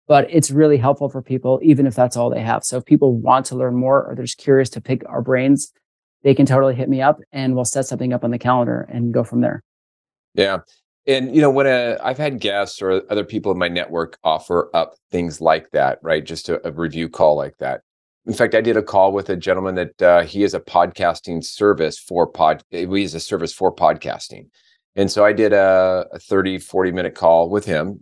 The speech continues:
Speaker 2: and I didn't contract with him for any of his services, but he was referred to me. And so we did a call, and he checked out a couple things in my podcast, and, you know, he made some great suggestions. And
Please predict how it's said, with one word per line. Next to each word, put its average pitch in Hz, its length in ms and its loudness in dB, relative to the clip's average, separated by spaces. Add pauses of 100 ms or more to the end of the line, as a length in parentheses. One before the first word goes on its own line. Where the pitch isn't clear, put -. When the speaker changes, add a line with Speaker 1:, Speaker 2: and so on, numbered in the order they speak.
Speaker 2:
and 87 180 -4
I 87 80 -2
didn't 87 360 -8
contract 85 440 0
with 82 120 -6
him 87 160 -6
for 87 120 -6
any 82 120 -2
of 82 80 -6
his 92 160 -6
services, 73 640 -8 (280)
but 87 80 -6
he 95 60 2
was 90 160 0
referred 98 320 0
to 107 80 -2
me. 87 180 -4
And 95 120 -8
so 95 100 -12
we 104 140 -2
did 113 100 -2
a - 20 -16
call, 87 380 4
and 85 180 -4 (360)
he 101 80 -8
checked 101 280 -4
out 92 120 4
a 92 40 -6
couple 95 220 -6
things 95 200 -6
in 98 40 -4
my 95 80 4
podcast, 90 800 0
and, 90 140 -6
you 92 80 -6
know, 87 80 -4
he 92 160 -8
made 92 180 -4
some 92 140 -12
great 85 260 -4
suggestions. 101 800 -2
And 85 160 -6